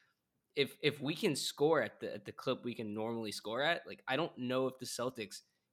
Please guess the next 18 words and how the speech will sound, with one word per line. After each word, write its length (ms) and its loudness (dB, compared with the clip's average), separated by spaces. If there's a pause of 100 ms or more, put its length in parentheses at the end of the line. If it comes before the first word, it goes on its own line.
given 240 0
our 100 0
switchability, 800 -2
can 380 -10
sustain 560 0
that. 260 -2 (100)
And 280 -6 (540)
Kemba, 440 6 (140)
who's 160 0
an 60 2
elite 280 -2
scorer, 400 2
if, 320 -6
if 180 -8
Dragic 500 0
is 100 -2
matching 460 0
that, 280 -4